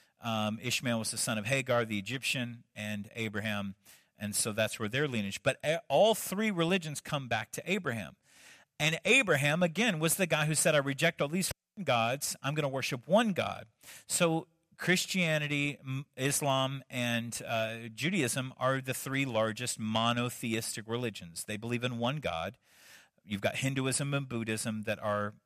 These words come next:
more polytheistic. Certainly Hinduism is. Um, so we all kinda claim the same God, Elohim for the Jews, Allah for, um,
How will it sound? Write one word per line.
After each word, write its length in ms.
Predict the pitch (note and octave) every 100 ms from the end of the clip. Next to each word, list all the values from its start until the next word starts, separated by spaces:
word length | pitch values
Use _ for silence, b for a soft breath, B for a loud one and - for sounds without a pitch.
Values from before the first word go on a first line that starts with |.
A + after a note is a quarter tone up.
| -
more 220 | A2 G#2
polytheistic. 800 | - A#2 A2+ G#2 G2 F#2 - G2
Certainly 300 | - B2 A2
Hinduism 480 | A#2 A2 F#2+ F#2+ F2+
is. 160 | F#2 - _ _ _ _ _ - - _
Um, 320 | C3 B2+ B2 B B B B
so 540 | - - D#3+ D3+ D3+ - _ _ _ _
we 220 | B2 C#3
all 160 | D#3+ F#3+
kinda 320 | - E3+ D3+
claim 440 | - E3 F3 E3
the 100 | C#3
same 400 | B2+ - D3+ D3
God, 540 | B2+ D#3 G#3+ A2+ F#2 E2+ - _ _ _ _ _
Elohim 500 | C3 B2+ A#2+ D3+ D3+
for 80 | D3+
the 140 | G3 F#3
Jews, 420 | A#2+ C3+ C#3 - A#2
Allah 500 | A2+ A#2 B2+ D3 D3
for, 460 | - - B2+ B2+ A#2+ b b b b -
um, 540 | A2+ A2+ A2 A2